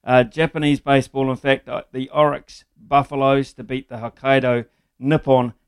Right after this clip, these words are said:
Ham Fighters on behalf of John Day there. The Nippon Ham Fighters, that's a, a dollar fifty-nine with a three dollar eighty-four return.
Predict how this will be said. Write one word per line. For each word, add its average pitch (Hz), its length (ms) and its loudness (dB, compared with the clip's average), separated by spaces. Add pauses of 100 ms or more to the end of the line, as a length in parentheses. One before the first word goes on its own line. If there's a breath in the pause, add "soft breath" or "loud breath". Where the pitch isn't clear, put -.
(120)
Ham 160 240 -2
Fighters 117 560 -4 (160)
on 127 140 -8
behalf 127 360 0
of 107 140 -18
John 120 300 -6
Day 123 220 2
there. 110 180 -8
The 117 100 -10
Nippon 127 380 -6 (220)
Ham 156 260 -2
Fighters, 120 420 -4
that's 139 220 -10
a, 107 80 -18 (180)
a 131 80 -10
dollar 147 420 2
fifty-nine 135 920 -4 (300 soft breath)
with 120 180 -10
a 113 160 -10
three 151 420 -6
dollar 135 420 0 (200)
eighty-four 127 920 -6
return. 123 680 -6